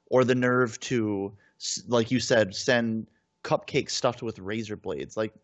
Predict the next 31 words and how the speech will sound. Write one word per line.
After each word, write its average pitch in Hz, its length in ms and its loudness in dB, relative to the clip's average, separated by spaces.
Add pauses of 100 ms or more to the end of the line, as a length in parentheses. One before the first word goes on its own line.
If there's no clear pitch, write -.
(320)
like, 120 180 0
there's 151 180 4
a 156 60 4
special 160 520 2
level 120 360 2
of, 107 360 0
of 98 560 -4 (580)
dysfunction 110 640 -4
that's 101 180 -6
going 104 260 -4
on 101 140 -2
in 101 60 -6
that 95 180 -2
person's 101 400 -4
life 98 280 0
that 101 140 -4
they 95 120 -2
think 98 240 -8
that's 98 220 -2
okay. 90 460 -4 (640)
I, 127 120 4 (200)
I, 135 220 2
I 143 100 4
just, - 380 -4 (520)
I, 117 160 0
I 143 120 2
see 196 260 -4
that 147 220 4
in 127 180 -4
everything, 107 640 -6 (220)
in 117 240 -6